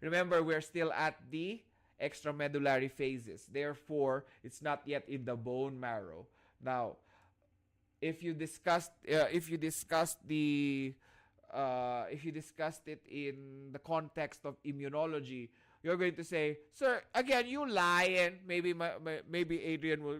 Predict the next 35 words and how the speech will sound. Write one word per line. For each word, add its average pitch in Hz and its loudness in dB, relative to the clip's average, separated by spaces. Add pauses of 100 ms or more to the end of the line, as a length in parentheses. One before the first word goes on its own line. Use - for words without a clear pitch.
will 151 -6
say 151 -6
it 151 -8
in 147 -16
the 139 -16
same 156 -8
accent. 147 -4 (240)
Sir, 330 -4
why 330 4
are 349 2
you 226 0
lying 170 2
to 190 -10
us? 175 -4 (300)
Now, 147 -12 (120)
we're 180 -6
going 175 -6
to - -20
talk 175 -10
about 156 -4
it 156 -16
in 160 -12
the 165 -12
hematology 175 -12
sense, - -16 (320)
wherein 151 -6 (320)
at 165 -4
the 175 -4
very 202 -4
beginning, 160 -6 (100)
beginning 165 -6
stages, 151 -8 (320)
remember, 156 -6 (320)
hepatic 165 -6
stages, 127 -10